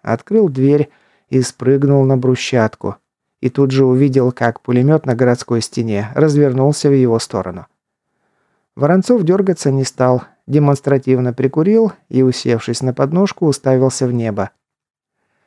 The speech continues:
Горд оказался прав, очередь до них дошла только через полчаса. «Всем покинуть фургон», приказал ведун, пришедший в сопровождении местных жандармов,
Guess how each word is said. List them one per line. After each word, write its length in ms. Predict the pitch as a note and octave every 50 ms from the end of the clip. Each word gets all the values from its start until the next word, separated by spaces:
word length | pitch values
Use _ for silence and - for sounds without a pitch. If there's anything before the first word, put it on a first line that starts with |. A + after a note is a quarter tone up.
| _ _ -
Горд 420 | G#2+ A#2 A#2+ A#2+ C3+ D3 D#3 -
оказался 540 | F#3 - G3 F3 D3 D3+ D3+ C#3 - - D#3
прав, 500 | D#3 C#3+ C3+ B2+ A2+ G#2 - - - _ _ _ _
очередь 500 | A2 A2+ A#2 A#2 - - C3 C3+ C3 C3
до 120 | C3 C3+
них 240 | B2+ B2+ B2+ B2 A#2+
дошла 400 | A#2 C3 A#2+ - - C3 B2+ B2
только 440 | A#2+ - - B2 C3+ C#3+ C#3+ C#3+ C3+
через 280 | - - A#2+ A#2+ A#2+ -
полчаса. 680 | _ - G#2 G2+ - - G#2 - - - D#2+ C2+ - _ _ _ _ _ _ _ _ _ _ _ _ _ _ _ _ _ _ _ _ _ _ _ _ _ _ _ _ _ _ _ _ _ _
«Всем 380 | - - - A2 A2+ C#3 D3 D3
покинуть 460 | - D3 C#3 - D3+ D3 D3+ D3 C#3
фургон», 540 | - - C#3+ C#3+ C3+ D3 C#3+ C3+ A#2 F#2+ - _ _ _ _
приказал 480 | - B2 B2 - B2 B2 B2+ B2 A#2+ A2+
ведун, 380 | A2 B2 B2 C#3+ F3 F#3+ G3+
пришедший 640 | F3+ - D3+ C3+ B2 - - D#3 E3 - - - D#3+
в 80 | D#3
сопровождении 800 | - D3+ C3+ - C3+ C3 B2+ B2+ B2 A#2+ C3+ C#3+ C#3+ C#3+ C#3 C3+ C3
местных 520 | B2+ B2+ B2+ B2+ A#2+ - - C3+ B2+ B2+
жандармов, 680 | B2 C3 B2 B2 A2+ A#2 G#2+ G#2 G#2+ G#2+ G2+ G2+ -